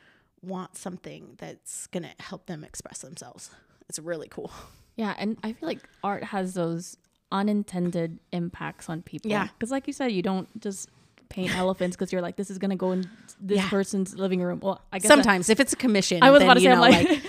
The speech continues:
Speaker 2: <laughs> I literally just described the
Speaker 1: commissions for
Speaker 2: commission.
Speaker 1: sure.
Speaker 2: Yeah.
Speaker 1: I love a commission. Hit me up. <laughs>
Speaker 2: Oh, yeah, we'll definitely. <laughs> But it's also really interesting when we talk about art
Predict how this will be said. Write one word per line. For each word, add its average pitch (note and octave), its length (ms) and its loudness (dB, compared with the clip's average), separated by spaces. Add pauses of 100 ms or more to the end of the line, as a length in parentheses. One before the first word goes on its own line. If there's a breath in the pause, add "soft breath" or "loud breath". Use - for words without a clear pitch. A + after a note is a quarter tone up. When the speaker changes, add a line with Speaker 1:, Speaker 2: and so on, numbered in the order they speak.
Speaker 2:
<laughs> - 120 -12
I G#3+ 120 2
literally A3 300 4
just A3 160 4
described A#3 340 6
the G#3 60 2
Speaker 1:
commissions G3 280 4
for F3+ 280 4
Speaker 2:
commission. G3+ 240 -4
Speaker 1:
sure. G#3+ 180 -8
Speaker 2:
Yeah. F3+ 300 0 (140)
Speaker 1:
I F#3 60 -6
love F#3 200 4
a F3+ 40 0
commission. F3+ 560 0 (200)
Hit F3+ 160 -6
me F#3 100 -2
up. F3 200 0
<laughs> D#4+ 720 0
Speaker 2:
Oh, - 60 4
yeah, F3+ 160 4
we'll F3 120 -2
definitely. F3 600 2
<laughs> F4 40 6 (1300 loud breath)
But A3+ 320 -2 (140)
it's A#3 240 -4
also G#3+ 760 -2 (400)
really G#3+ 240 -2
interesting F#3+ 520 -6
when F3 500 -6
we G3 140 -10
talk F3+ 280 -8
about D#3 300 -10
art D#3+ 240 -10